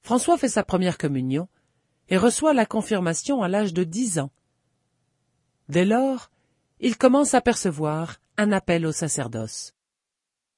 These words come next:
Son père, qui le destine à la magistrature, l'envoie vers mille cinq cent quatre-vingt-deux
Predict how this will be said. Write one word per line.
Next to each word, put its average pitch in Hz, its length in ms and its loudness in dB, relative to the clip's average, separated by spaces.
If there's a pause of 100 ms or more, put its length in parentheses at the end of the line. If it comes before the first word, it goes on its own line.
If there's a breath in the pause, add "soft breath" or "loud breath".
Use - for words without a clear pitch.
(300)
Son 240 220 -2
père, 311 480 0 (420)
qui 175 140 0
le 156 100 2
destine 165 500 0
à 143 60 0
la 135 100 0
magistrature, 160 920 -2 (840)
l'envoie 254 460 2
vers 185 240 0
mille 254 240 4
cinq 196 160 -2
cent 185 180 -2
quatre-vingt-deux 139 720 -4